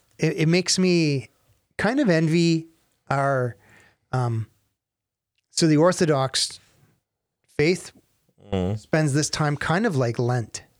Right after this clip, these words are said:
Speaker 1: right? So Lent is that, um, season in the church calendar before Easter of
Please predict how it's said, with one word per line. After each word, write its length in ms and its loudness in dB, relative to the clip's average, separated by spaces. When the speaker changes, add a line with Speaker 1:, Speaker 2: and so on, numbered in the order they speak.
Speaker 1:
right? 280 -2
So 440 2
Lent 500 0
is 420 0
that, 420 -2
um, 420 0
season 760 0
in 140 2
the 80 0
church 320 -2
calendar 440 0
before 400 -2
Easter 520 -4
of 400 -4